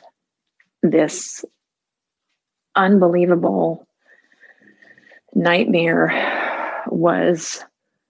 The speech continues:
starting to play out. That's, that's when my panic started to set in. And I just, <sighs> I didn't know what to do because I didn't know what was happening.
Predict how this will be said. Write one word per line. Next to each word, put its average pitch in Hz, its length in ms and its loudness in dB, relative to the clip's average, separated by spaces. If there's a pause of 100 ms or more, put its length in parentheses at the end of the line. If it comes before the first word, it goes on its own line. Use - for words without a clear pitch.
(540)
starting 170 440 0
to 170 140 -10
play 170 240 0
out. 196 260 -2
That's, 165 300 -2
that's - 340 -6
when 175 440 -2
my 165 200 -2
panic - 420 -6
started - 440 -2
to - 100 -8
set - 280 -4
in. - 360 -2 (480)
And 170 320 -2
I - 220 -2
just, - 520 -6 (2000)
<sighs> - 1800 -10
I 175 160 4
didn't 180 180 4
know 180 120 2
what 180 140 0
to - 80 -8
do 160 160 0
because 156 260 -2
I 165 100 -2
didn't 165 260 -2
know - 140 -6
what 185 160 -4
was - 100 -6
happening. - 560 -12